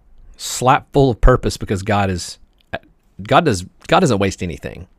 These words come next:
And that's kind of the reason why we're throwing this out here. So I'll start off by saying, <clears throat> I love seasons. I love the seasons of the years. Um, I love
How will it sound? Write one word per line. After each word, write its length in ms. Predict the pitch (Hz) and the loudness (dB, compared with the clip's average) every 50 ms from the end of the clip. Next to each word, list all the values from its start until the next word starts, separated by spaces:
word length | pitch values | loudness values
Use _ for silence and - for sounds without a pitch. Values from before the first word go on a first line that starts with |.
| _ _ | _ _
And 160 | - 98 90 92 | -12 -8 -6 -4
that's 260 | 101 104 - - - | -6 -6 -6 -10 -10
kind 200 | - - 101 95 | -8 -6 -6 -4
of 60 | 87 | -4
the 80 | 90 87 | -6 -6
reason 340 | 87 98 92 - 95 98 | -6 -6 -4 -4 -4 -6
why 120 | 98 90 87 | -6 -8 -8
we're 120 | 85 87 | -8 -10
throwing 260 | 85 - 76 65 62 | -10 -10 -12 -12 -12
this 160 | 65 71 - - | -14 -14 -14 -12
out 120 | 73 87 | -12 -12
here. 180 | 82 58 53 - - - - - - - - _ | -14 -14 -16 -18 -20 -20 -20 -20 -20 -20 -20 _
So 140 | - - 147 | 0 2 2
I'll 80 | 165 | 2
start 200 | - - 240 240 | 4 4 6 6
off 100 | 220 175 | 6 4
by 60 | 175 143 | 4 2
saying, 380 | - 165 143 131 120 113 - - - - - - - - - _ | 4 4 4 4 2 0 -4 -8 -10 -12 -12 -12 -12 -14 -18 _
<clears throat> 400 | - - - - - - - - | -4 -4 -4 -4 -6 -14 -12 -6
I 140 | 104 127 | -4 -4
love 220 | 131 117 117 104 - | -2 -2 -4 -4 -4
seasons. 520 | - - 95 87 - - - - - - - - - - - | -8 -10 -10 -12 -12 -16 -18 -18 -18 -18 -20 -20 -14 -4 2
I 60 | 131 | 4
love 140 | 135 127 117 | 4 4 2
the 60 | 117 | 0
seasons 400 | - - 131 113 110 120 101 104 | -2 -2 -4 -2 -2 -4 -4 -4
of 80 | 95 | -4
the 80 | 92 92 | -4 -4
years. 520 | 87 95 104 117 123 135 143 143 - - - - - - - - - - _ - | -2 0 0 0 0 0 -2 -4 -6 -10 -14 -18 -20 -20 -20 -20 -20 -20 _ -4
Um, 460 | 110 104 98 98 95 95 92 90 - - | 0 2 2 2 2 0 -2 -6 -8 -6
I 140 | 98 110 113 | -4 -2 0
love 500 | 107 107 107 104 101 95 92 - - | 0 2 2 0 0 -2 -4 -8 -14